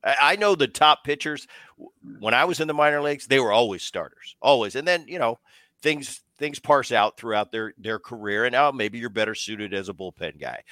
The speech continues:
But all the top talent and all the guys that became bullpen guys, they were all starters at one point. Not necessarily the case anymore.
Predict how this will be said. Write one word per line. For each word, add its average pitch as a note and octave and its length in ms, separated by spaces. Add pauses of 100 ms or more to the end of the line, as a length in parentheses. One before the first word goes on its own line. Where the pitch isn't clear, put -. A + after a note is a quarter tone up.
(200)
But G#2+ 120
all B2+ 160
the D3+ 120
top C#3+ 340
talent C3+ 320
and A#2 120
all B2 140
the D#3 80
guys D3 280
that C#3+ 160 (460)
became F3+ 460
bullpen A2 420
guys, G#2 320
they A2+ 120
were G#2+ 200
all B2+ 260
starters A2 440
at A2 100
one G#2+ 160
point. A#2+ 360
Not A#2 220
necessarily A#2+ 440
the G2+ 40
case B2 260
anymore. C#2 320